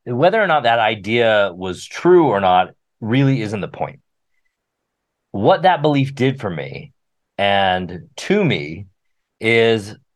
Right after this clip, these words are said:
what I'd like to actually discuss today. So beliefs are a pretty strange thing.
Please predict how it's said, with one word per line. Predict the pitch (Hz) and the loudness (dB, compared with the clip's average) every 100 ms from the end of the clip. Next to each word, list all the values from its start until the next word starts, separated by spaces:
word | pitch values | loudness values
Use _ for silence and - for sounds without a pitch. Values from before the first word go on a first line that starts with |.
| _ | _
what | 110 107 117 | -4 0 2
I'd | 104 | 2
like | 101 92 | 0 0
to | 98 | 0
actually | 87 - 87 | 0 -2 -6
discuss | 78 - 78 - | -8 -4 -4 -4
today. | 82 76 78 - - _ _ _ _ _ _ _ - | -14 -6 -6 -6 -18 _ _ _ _ _ _ _ -12
So | 123 160 139 | -2 -2 -2
beliefs | 120 151 202 233 208 | -4 -2 -2 -2 -2
are | 120 | -2
a | - | -2
pretty | 123 101 | -4 -4
strange | - 98 87 82 | -2 -2 -2 -8
thing. | - 71 69 | -8 -10 -10